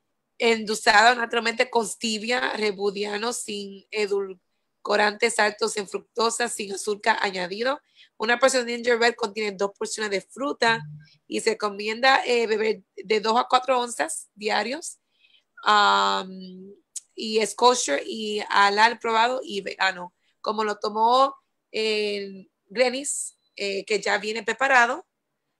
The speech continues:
Creo que esas son dos a cuatro onzas, no me recuerdo ahora mismo, pero así como los, como yo y mi hijo los tomamos, que es más práctico,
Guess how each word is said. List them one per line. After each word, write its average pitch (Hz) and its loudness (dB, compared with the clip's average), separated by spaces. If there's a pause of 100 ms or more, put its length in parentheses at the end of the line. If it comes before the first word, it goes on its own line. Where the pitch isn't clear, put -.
(160)
Creo 208 -6
que 214 0
esas 208 -8
son 196 -6 (280)
dos 202 -2
a 240 -8
cuatro 233 -2
onzas, 240 -4
no 220 -4
me 220 -2
recuerdo 226 -4
ahora 233 0
mismo, 226 -8
pero 226 2
así 214 -4
como 247 -4
los, 247 -2 (100)
como 214 -4
yo 208 -6
y 233 -6
mi 220 -10
hijo 220 -8
los 262 -6
tomamos, 254 -4 (360)
que 254 -4
es 233 -2
más 247 0
práctico, 233 0